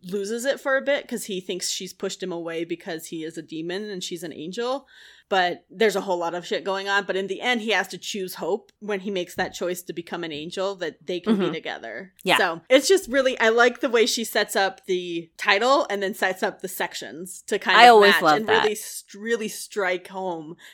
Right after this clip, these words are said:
Speaker 1: the, the heat, the hunt, the hope of the story.
Speaker 2: Yeah, I do like that a lot. She, yeah, the chapters were named those. I like it when you kind of refer back into the book, the title of the story, or,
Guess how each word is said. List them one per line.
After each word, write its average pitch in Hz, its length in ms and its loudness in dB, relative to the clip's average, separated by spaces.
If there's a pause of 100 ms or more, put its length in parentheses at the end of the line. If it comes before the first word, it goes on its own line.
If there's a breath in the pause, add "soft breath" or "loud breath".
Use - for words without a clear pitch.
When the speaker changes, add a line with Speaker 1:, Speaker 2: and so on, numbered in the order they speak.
(120 loud breath)
Speaker 1:
the, 170 400 -4
the 175 140 -6
heat, 190 360 -10
the 190 60 -4
hunt, 185 340 -8
the 175 80 -6
hope 185 360 -4
of 170 200 -8
the 180 160 -4
story. 147 720 -10
Speaker 2:
Yeah, 160 300 6 (100)
I 180 80 2
do 196 180 4
like 156 220 2
that 139 140 4
a 147 60 2
lot. 151 240 -2
She, - 240 -4
yeah, 185 240 6
the 175 140 -2
chapters 165 480 -2
were 170 120 -2
named 135 280 -2
those. 143 160 -4 (220 loud breath)
I 202 80 8
like 302 200 8
it 277 120 0
when 185 100 0
you 165 140 -2
kind 165 280 2
of 160 140 0
refer 156 360 0
back - 280 -2
into 151 580 -4 (380 soft breath)
the 160 120 6
book, 151 520 0
the 170 140 -4
title 139 420 2
of - 140 -8
the 160 80 -8
story, 139 420 -4
or, 160 240 0